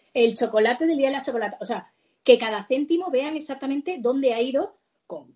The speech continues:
claro, supongo que lo harán todos los ampas, con un presupuesto detallado de dónde se va, de ingresos, gastos.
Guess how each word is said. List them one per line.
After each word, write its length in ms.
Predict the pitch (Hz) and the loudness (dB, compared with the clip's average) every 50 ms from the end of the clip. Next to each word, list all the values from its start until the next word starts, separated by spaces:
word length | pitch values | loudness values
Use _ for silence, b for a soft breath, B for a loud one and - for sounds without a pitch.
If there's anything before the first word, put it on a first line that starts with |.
| _ - | _ -20
claro, 320 | - 156 151 214 262 - - | -18 -14 -12 -12 -12 -12 -14
supongo 260 | - - 165 170 165 | -14 -10 -8 -6 -4
que 60 | 170 185 | -2 0
lo 60 | 180 | 0
harán 160 | 175 175 165 | 0 0 -2
todos 160 | 165 165 160 165 | -2 -2 -2 0
los 100 | 165 202 | 0 0
ampas, 240 | 240 240 - - | 0 -2 -2 -4
con 140 | - - 180 | -6 -4 -4
un 80 | 180 180 | -2 -2
presupuesto 440 | 185 175 190 202 185 190 185 - 208 | -2 -2 -2 0 -2 -2 0 2 2
detallado 480 | 190 185 185 175 175 196 202 202 - _ _ _ _ _ _ _ - | 2 2 2 2 4 4 4 2 0 _ _ _ _ _ _ _ -6
de 80 | - 175 | -6 -4
dónde 160 | 165 170 185 | -4 -4 -4
se 100 | 175 202 | -2 0
va, 120 | 196 208 247 | 2 2 4
de 80 | 269 | 4
ingresos, 400 | 226 170 175 220 240 - 269 254 | 2 2 2 -2 0 0 0 -2
gastos. 400 | - 202 220 220 - - - - | 0 -2 -4 -2 -2 -4 -4 -6